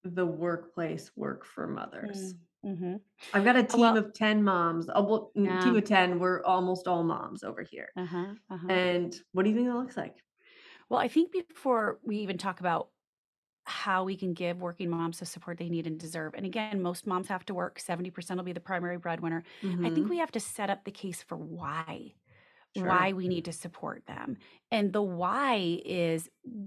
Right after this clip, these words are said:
Speaker 2: more moms are working because they have to, will be the primary breadwinner. We don't want to continue cycles of debt and poverty,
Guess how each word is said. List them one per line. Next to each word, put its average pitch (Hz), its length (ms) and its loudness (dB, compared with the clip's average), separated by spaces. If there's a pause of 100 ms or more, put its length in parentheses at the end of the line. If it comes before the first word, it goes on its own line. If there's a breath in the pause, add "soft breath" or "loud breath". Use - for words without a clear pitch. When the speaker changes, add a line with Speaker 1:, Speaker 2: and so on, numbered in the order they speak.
(160)
Speaker 2:
more 185 360 4
moms 196 300 0
are 202 80 -2
working 196 380 -4
because 202 300 -6
they 196 100 -4
have 202 280 -2
to, 233 140 -6
will 196 140 -4
be 175 120 -4
the 160 80 -4
primary 165 420 -4
breadwinner. 196 680 -2
We 170 100 -4
don't 160 140 -4
want 165 120 -2
to 165 40 -6
continue 170 380 -4
cycles 165 380 -6
of 160 120 -8
debt 180 220 -4
and 165 120 -10
poverty, 185 540 -4